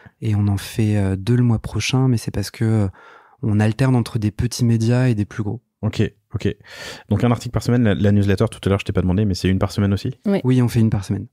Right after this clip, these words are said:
Speaker 2: Ok. Je reviens sur le S E O. Du coup, ton, ton presta, euh, passe du, du, du,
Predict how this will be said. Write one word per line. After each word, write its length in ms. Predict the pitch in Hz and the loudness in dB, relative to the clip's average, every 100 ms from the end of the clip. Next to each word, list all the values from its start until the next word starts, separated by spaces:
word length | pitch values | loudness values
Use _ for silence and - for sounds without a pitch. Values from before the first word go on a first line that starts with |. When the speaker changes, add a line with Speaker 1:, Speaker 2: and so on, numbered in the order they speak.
| - | -6
Speaker 2:
Ok. 200 | 101 95 - - - - - - - - | -4 -4 -6 -16 -20 -18 -18 -20 -18 -6
Je 300 | 95 95 104 | -4 2 2
reviens 640 | 95 98 98 95 104 110 | 2 2 0 2 2 2
sur 180 | 104 104 | 0 0
le 180 | 95 95 | 2 2
S 300 | 92 - 95 | 0 -2 -2
E 160 | 90 | 2
O. 280 | 98 113 123 | 2 4 2
Du 160 | 107 92 | 0 -4
coup, 260 | - - | -6 -8
ton, 360 | 123 - 95 90 - - | -6 -2 -2 -4 -8 -12
ton 160 | - 90 | -6 -6
presta, 640 | - 98 - 113 131 135 _ - | -2 -4 0 0 0 -4 _ -4
euh, 460 | 92 90 90 87 87 | 0 2 2 2 0
passe 460 | - 107 104 101 - | 0 0 0 -4 -14
du, 680 | 92 92 90 87 87 - 90 | -12 -8 -6 -6 -8 -10 -12
du, 320 | - 90 87 82 | -8 -6 -6 -8
du, 160 | 85 | -10